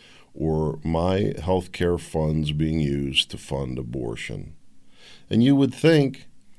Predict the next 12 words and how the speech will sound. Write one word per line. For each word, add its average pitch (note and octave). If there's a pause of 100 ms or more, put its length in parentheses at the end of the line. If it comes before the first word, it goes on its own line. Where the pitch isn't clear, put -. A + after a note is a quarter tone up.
(180)
that G#2+
a G2
responsible, A#2 (320)
responsive, A2+ (420)
and G2
well-meaning A#2+
government G#2+ (640)
would G#2+
listen A2+
and A2+
acknowledge A#2
that, C#2